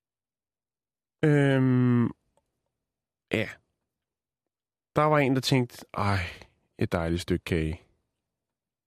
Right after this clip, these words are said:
Det vil jeg godt. Det, det, det stykke kage, det skal jeg have." Så det ryger under hammeren. Prisen, den går opad. Og den ender på,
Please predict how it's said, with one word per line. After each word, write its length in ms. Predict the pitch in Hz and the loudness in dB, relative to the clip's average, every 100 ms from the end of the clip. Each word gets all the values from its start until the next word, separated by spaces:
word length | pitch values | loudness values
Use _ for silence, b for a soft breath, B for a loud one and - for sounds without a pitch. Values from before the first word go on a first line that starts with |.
| _ _ | _ _
Det 160 | 127 117 | 0 2
vil 80 | 107 | 2
jeg 140 | 92 | 0
godt. 220 | 85 85 - _ _ _ _ _ _ _ - | -4 -8 -12 _ _ _ _ _ _ _ -2
Det, 200 | 123 - | -2 0
det, 240 | 135 120 - | -2 -2 0
det 140 | 131 | -2
stykke 240 | - 120 - | 0 -2 0
kage, 220 | 101 107 | -2 0
det 160 | 123 | 0
skal 220 | 107 127 98 | 0 0 0
jeg 340 | 87 95 101 | 0 -2 -2
have." 180 | 90 73 - _ _ _ _ _ _ - - _ _ _ _ _ _ _ _ _ _ - | -4 -6 -10 _ _ _ _ _ _ -14 -14 _ _ _ _ _ _ _ _ _ _ 0
Så 100 | 160 | 2
det 100 | 185 | 4
ryger 140 | 175 | 4
under 140 | 127 107 | 2 0
hammeren. 500 | 107 104 113 120 123 _ _ _ | 0 2 2 0 -4 _ _ _
Prisen, 340 | - 143 127 123 | 0 2 2 2
den 120 | 110 | 2
går 100 | 95 | 0
opad. 240 | 76 87 76 - _ _ _ _ _ _ _ _ | -2 -2 -2 -6 _ _ _ _ _ _ _ _
Og 140 | - 123 | -2 2
den 80 | 120 | 4
ender 200 | 110 131 | 4 2
på, 260 | - 156 | 0 -2